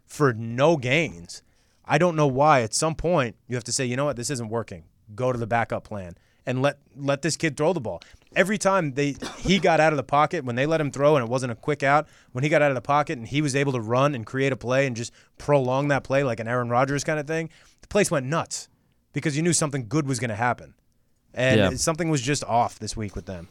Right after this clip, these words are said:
Speaker 2: I mean, second half, you, they didn't score in the second half till the field goal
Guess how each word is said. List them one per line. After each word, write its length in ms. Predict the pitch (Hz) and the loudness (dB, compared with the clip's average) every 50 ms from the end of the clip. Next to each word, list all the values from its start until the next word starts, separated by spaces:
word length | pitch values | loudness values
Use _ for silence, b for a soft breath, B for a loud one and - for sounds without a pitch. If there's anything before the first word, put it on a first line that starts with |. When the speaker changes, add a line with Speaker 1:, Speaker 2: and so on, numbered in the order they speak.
| _ - - | _ -6 0
Speaker 2:
I 80 | - | 2
mean, 120 | 180 139 131 | 4 4 4
second 320 | - - - 135 110 113 | 4 6 6 6 6 6
half, 240 | 123 139 131 107 - | 6 6 6 6 6
you, 80 | 113 107 | 6 4
they 120 | 92 104 | 6 6
didn't 340 | 107 117 123 135 120 101 - | 4 4 4 4 2 0 0
score 280 | - - - 151 156 | -2 2 4 4 6
in 60 | 127 110 | 6 4
the 80 | 101 | 2
second 260 | - - 110 95 98 | 4 4 2 4 4
half 220 | 104 123 131 113 - | 4 4 4 4 4
till 220 | - 107 95 92 87 | 2 2 2 2 0
the 120 | 85 92 | -2 -4
field 260 | - - 147 143 120 | 0 4 4 6 6
goal 260 | 107 87 85 85 110 | 6 4 4 2 0